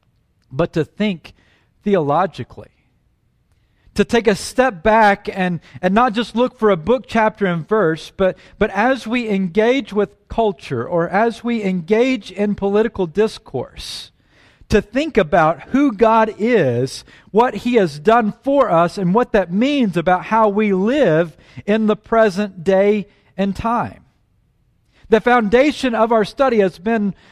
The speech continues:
from Second Corinthians chapter five, as Paul has been, been writing, uh, about what, what Jesus has done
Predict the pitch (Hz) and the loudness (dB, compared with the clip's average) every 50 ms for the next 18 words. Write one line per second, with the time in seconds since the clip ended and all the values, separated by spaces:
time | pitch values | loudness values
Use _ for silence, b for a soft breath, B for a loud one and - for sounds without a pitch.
0 | b b b - 226 226 214 208 - - 233 214 - 202 185 - - 226 240 247 | b b b -2 0 0 0 -2 0 0 -2 0 0 -6 -12 -6 -4 -2 -2 -2
1 | 226 _ - 165 156 151 143 - - - 226 208 208 _ - 185 165 - - 220 | -4 _ -6 -4 -4 -6 -8 -12 -8 -4 -4 -4 -4 _ -6 -8 -8 -4 -4 -2
2 | 226 214 156 127 131 135 160 170 170 - - _ - - 240 254 262 240 220 202 | -2 -2 -2 -2 -4 -2 -4 -6 -6 -6 -12 _ -6 -2 0 2 2 2 2 2
3 | 170 - b b b b b b - 214 214 190 - - - 214 214 196 190 180 | 0 -4 b b b b b b 0 2 2 0 -2 -4 -4 -4 -2 -2 -2 -2
4 | 170 - b b b b b b - 220 220 196 170 165 202 214 247 277 285 247 | -4 -6 b b b b b b 0 0 0 0 0 0 2 2 2 2 2 2
5 | 240 208 185 185 - 180 175 180 175 175 170 175 185 151 - 233 233 214 196 - | 0 0 -2 -2 0 2 2 2 2 0 0 -2 -4 0 2 2 2 2 0 -2
6 | b b b b b b - 208 233 - - - _ _ _ _ _ _ _ _ | b b b b b b 0 2 2 2 0 -4 _ _ _ _ _ _ _ _
7 | _ _ _ _ _ - 202 196 160 135 - 196 247 269 277 240 165 135 120 - | _ _ _ _ _ -2 -2 -2 -2 -4 -2 0 2 2 0 0 -2 -8 -14 -14
8 | - - - - - - - - _ _ _ _ _ _ _ _ - 180 170 131 | -14 -16 -16 -14 -14 -16 -18 -20 _ _ _ _ _ _ _ _ -2 -2 -2 -2
9 | - - 160 120 98 - | -4 -4 -4 -4 -4 -10